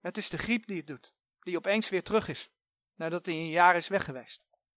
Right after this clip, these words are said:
Over leugens gesproken.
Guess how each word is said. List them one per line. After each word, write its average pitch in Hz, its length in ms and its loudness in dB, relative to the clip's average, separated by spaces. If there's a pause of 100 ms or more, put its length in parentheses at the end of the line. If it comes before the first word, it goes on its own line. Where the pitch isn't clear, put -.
(1080)
Over 240 260 6
leugens 262 440 12
gesproken. - 560 -2